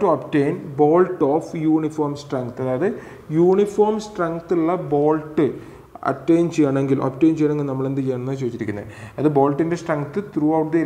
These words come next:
length uniform ആക്കണമെങ്കിൽ നമ്മൾ എന്ത് ചെയ്യണം? Increase shank diameter, increase its length, tighten the bolt properly, drill an axial hole through the head up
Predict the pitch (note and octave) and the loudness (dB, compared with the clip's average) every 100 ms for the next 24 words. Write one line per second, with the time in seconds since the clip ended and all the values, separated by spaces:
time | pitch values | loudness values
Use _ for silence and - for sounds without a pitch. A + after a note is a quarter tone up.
0 | C#3+ C#3 C#3+ F#3+ E3+ D3+ D3 D3 D3 C#3+ | 0 -2 -4 -4 0 0 0 -4 -2 0
1 | C3 C3 B2+ A#2+ C3+ B3+ - - - C3+ | -2 -4 -6 -2 -2 -2 -6 -16 -8 -2
2 | C3+ C3+ B2 A#2 A2+ G#2+ - - - D3+ | 0 2 2 2 0 -4 -10 -16 -6 -2
3 | E3 D#3+ E3 D#3+ D3 C3 D3 D#3 D#3 D#3 | 2 4 4 2 -2 0 -2 -2 -2 -2
4 | D#3 D3+ G#3 - - - - D3+ D3 D3+ | -4 -2 -4 -4 -14 -10 -2 0 4 6
5 | D#3+ D3+ C3+ C3+ - B2 B2 E3 G#3+ - | 4 0 -6 -4 -4 0 0 -2 -8 -14
6 | - - - - D#3+ F3 G#3 G3+ G3 F#3+ | -20 -20 -8 2 4 4 2 2 2 -2
7 | D3+ D3+ E3+ E3 F3+ D#3 B2+ A#2+ A#2+ A#2+ | 0 0 0 0 -4 -2 -4 -2 -4 -2
8 | D#3+ - - - - C#3+ F3 G#3 G3+ F#3+ | -2 -4 -12 -18 -10 2 4 4 2 2
9 | E3 D3+ D3+ - F#3+ F#3+ F3 D#3 E3 D#3+ | 0 -2 -6 -4 0 2 4 4 4 0
10 | - E3+ F3+ F#3 F#3 D#3 C3 C3 - - | 0 4 4 2 -2 -2 -2 -2 -10 -18
11 | - - D3+ | -10 -2 -2